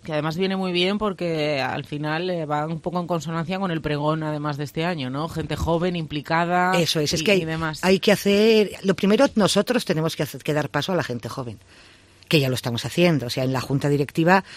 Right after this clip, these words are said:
Speaker 2: en la secretaría que, que estaba, que estaba Marisol, eh, en el momento que ha conseguido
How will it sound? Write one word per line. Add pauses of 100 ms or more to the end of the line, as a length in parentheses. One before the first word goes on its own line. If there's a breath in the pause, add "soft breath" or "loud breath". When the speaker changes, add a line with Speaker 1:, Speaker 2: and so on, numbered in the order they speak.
(360 loud breath)
Speaker 2:
en
la
secretaría
que,
que
estaba,
que
estaba
Marisol,
eh,
en
el
momento
que
ha
conseguido